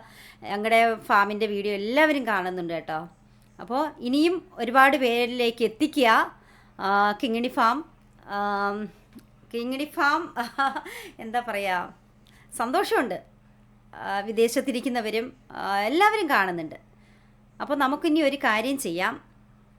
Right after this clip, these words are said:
നമ്മുടെ, ആ, ഞാൻ പറഞ്ഞല്ലോ ഒരാൾ, ഒരാൾ ഇപ്പം എണീറ്റ് നിൽപ്പുണ്ട്, നമുക്ക് അവളെ പോയി കാണാം. ഞാൻ പറഞ്ഞതിൽ നാല് പശുവിൽ ഒരാളാണ് ഇവൾ. അപ്പോൾ ഇവളാണ്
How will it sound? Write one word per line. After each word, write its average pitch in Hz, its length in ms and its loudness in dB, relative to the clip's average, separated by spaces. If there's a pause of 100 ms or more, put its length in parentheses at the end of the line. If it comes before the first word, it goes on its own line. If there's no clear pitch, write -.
(720)
നമ്മുടെ, 254 280 2 (720)
ആ, 214 40 -4 (880)
ഞാൻ 269 160 -8
പറഞ്ഞല്ലോ 247 400 -4
ഒരാൾ, 262 300 4 (280)
ഒരാൾ 226 260 2 (120)
ഇപ്പം 233 200 -2 (140)
എണീറ്റ് 247 280 -4
നിൽപ്പുണ്ട്, 220 380 0 (480)
നമുക്ക് 220 260 -4
അവളെ 233 260 0
പോയി 233 200 -2
കാണാം. - 260 -10 (1200)
ഞാൻ 269 140 2 (260)
പറഞ്ഞതിൽ 277 420 0 (380)
നാല് 302 340 2
പശുവിൽ 277 400 -2
ഒരാളാണ് 247 420 2
ഇവൾ. 185 140 -4 (880)
അപ്പോൾ 330 200 0 (840)
ഇവളാണ് 247 380 -4